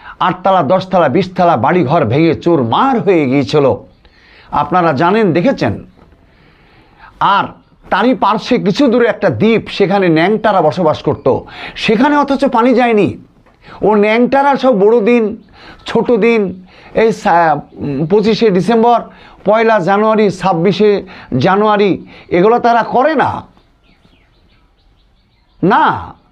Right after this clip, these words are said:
তার জন্য তারা সেখানে বেঁচে গেল। আর যে সমস্ত মানুষ আসলে ধর্মের দিন নয়, ধর্ম নয়, আল্লাহর নির্দেশ নয়, যেগুলি করতে গেলে মুশরিক হয়ে যায়, ঈমান চলে যায়,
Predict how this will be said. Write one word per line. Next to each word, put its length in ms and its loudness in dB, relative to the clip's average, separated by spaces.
তার 200 0
জন্য 260 2
তারা 260 0
সেখানে 400 0
বেঁচে 280 2
গেল। 340 -2
আর 140 0
যে 160 0
সমস্ত 400 -2
মানুষ 560 0
আসলে 440 0
ধর্মের 640 0
দিন 260 2
নয়, 160 2
ধর্ম 520 2
নয়, 300 0
আল্লাহর 440 0
নির্দেশ 640 0
নয়, 300 -4
যেগুলি 460 2
করতে 440 0
গেলে 440 2
মুশরিক 720 0
হয়ে 200 0
যায়, 260 -6
ঈমান 540 2
চলে 260 2
যায়, 300 -8